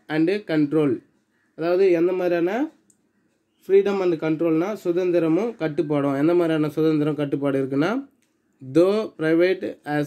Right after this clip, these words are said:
the freedom to own the resources, produce the goods and service and distribute the same, the overall control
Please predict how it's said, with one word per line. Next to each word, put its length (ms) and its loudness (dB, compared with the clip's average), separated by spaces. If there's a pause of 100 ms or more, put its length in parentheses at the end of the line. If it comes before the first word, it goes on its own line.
(140)
the 220 -4
freedom 560 2 (360)
to 100 -4
own 540 0
the 140 2
resources, 720 0 (420)
produce 540 0
the 140 2
goods 320 0
and 160 0
service 640 0 (280)
and 200 0
distribute 880 0 (640)
the 200 2 (100)
same, 380 0 (200)
the 220 0
overall 600 0
control 580 0